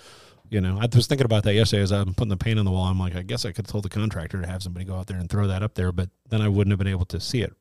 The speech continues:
you know, as soon and make a judgment on it. So,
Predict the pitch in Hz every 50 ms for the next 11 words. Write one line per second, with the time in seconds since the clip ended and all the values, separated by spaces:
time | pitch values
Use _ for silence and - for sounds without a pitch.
0 | _ _ _ 104 95 80 80 85 90 - _ _ - _ _ - 92 - - 107
1 | 92 87 87 87 - _ _ _ _ _ _ _ _ _ _ _ _ _ - 101
2 | 101 101 95 101 95 87 107 107 98 92 95 90 87 87 87 90 92 - - _
3 | - _ _ _ _ _ _ _ - - -